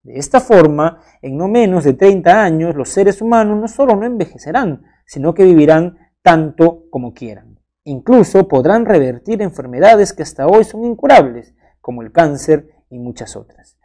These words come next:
De alguna manera, estos futuros avances podrían poner en cuestionamiento la idea heide-, heideggeriana de que es, acá lo clave, jóvenes, es lo siguiente, que nos está hablando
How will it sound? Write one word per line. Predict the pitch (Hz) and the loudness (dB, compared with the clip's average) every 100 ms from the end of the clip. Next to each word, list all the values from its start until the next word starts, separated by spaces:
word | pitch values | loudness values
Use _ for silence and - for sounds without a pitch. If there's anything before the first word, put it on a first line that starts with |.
| _ _ - | _ _ -8
De | 131 | -6
alguna | 131 214 208 175 | 0 2 4 2
manera, | 139 196 185 160 165 - _ _ | 0 2 4 4 2 -2 _ _
estos | - 196 - 185 | 0 0 2 -4
futuros | - 139 180 175 156 | -4 2 4 4 2
avances | 143 175 151 - 156 | 2 4 2 -4 -6
podrían | - 131 143 160 156 143 | -6 -2 4 4 2 -6
poner | 131 143 143 | -8 -4 -4
en | 139 | -4
cuestionamiento | 131 127 123 123 151 151 131 147 143 _ - | -10 -18 -18 -10 -6 -6 -4 -4 -4 _ -10
la | 135 | -8
idea | 123 147 147 | -2 2 2
heide-, | - 135 123 127 _ - | 0 -8 -10 -12 _ -10
heideggeriana | 127 123 120 127 151 135 131 | -8 -8 -6 -2 -2 -2 -6
de | 127 | -8
que | 123 123 165 | -6 -4 -4
es, | - - _ _ _ _ | -6 -14 _ _ _ _
acá | 131 - 196 196 196 _ - | -12 -4 -2 -4 -12 _ -16
lo | 135 - | -16 -4
clave, | 185 180 147 156 170 _ _ _ | 2 2 2 -6 -14 _ _ _
jóvenes, | - 160 156 160 160 - - _ - | -4 -2 -2 -4 -8 -14 -20 _ -6
es | 151 147 - _ _ _ - | -4 -4 -12 _ _ _ -8
lo | 135 135 147 _ _ | -2 0 0 _ _
siguiente, | - - 120 123 107 104 107 104 _ _ - | -14 -12 -10 -12 -14 -18 -20 -20 _ _ -6
que | 156 | -6
nos | 147 | -6
está | 139 - 220 | -12 -4 -2
hablando | 214 214 147 143 160 | 2 0 0 -2 -2